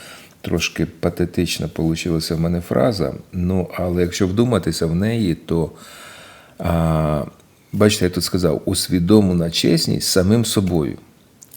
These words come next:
Це дуже важливо, щоб принаймні собі то не брехати. Навіщо ти придумаєш якісь речі?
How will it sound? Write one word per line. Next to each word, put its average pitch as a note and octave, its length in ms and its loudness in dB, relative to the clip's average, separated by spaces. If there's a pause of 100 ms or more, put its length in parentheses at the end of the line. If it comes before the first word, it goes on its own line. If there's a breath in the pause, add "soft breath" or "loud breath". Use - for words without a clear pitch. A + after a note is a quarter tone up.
(120)
Це - 120 -6
дуже G2+ 260 4
важливо, F#2 460 2
щоб - 220 -6
принаймні F2+ 540 2 (540 loud breath)
собі A#2 400 2
то C#2+ 140 -4
не E2+ 140 2
брехати. F#2+ 560 -2 (400)
Навіщо G2+ 540 0
ти - 100 -8
придумаєш E2 600 -4
якісь - 320 -8
речі? - 400 -6